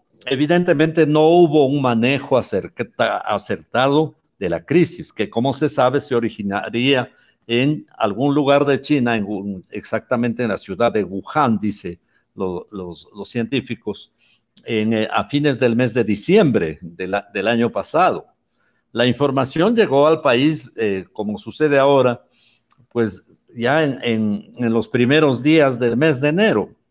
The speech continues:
pero las primeras medidas de reacción se tomaron en el Ecuador a mediados del mes de marzo. Entonces, esto explicaría, eh, por qué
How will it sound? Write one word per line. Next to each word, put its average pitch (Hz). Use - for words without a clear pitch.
pero 123
las 123
primeras 165
medidas 147
de 135
reacción 139
se 156
tomaron 156
en 139
el 135
Ecuador 127
a 113
mediados 120
del 98
mes 107
de 101
marzo. 101
Entonces, 123
esto 160
explicaría, 147
eh, 101
por 127
qué 160